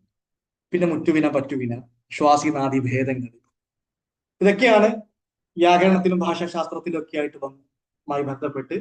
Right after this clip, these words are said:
ഈ എക്സാമിൽ വന്നിട്ടുള്ള ചോദ്യം. ഞാനിങ്ങനെ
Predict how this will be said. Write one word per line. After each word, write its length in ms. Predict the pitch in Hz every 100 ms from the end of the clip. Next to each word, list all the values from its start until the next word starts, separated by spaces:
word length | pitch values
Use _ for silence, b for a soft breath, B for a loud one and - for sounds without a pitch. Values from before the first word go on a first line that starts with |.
| - _ _ _ _ _ _ _ _
ഈ 60 | 147
എക്സാമിൽ 440 | 120 - 127 143
വന്നിട്ടുള്ള 520 | 127 123 123 113 113 - _ _ _
ചോദ്യം. 400 | 107 104 101 95 _ _ _ _ _ _ _ _ _ _ _
ഞാനിങ്ങനെ 300 | 190 208 220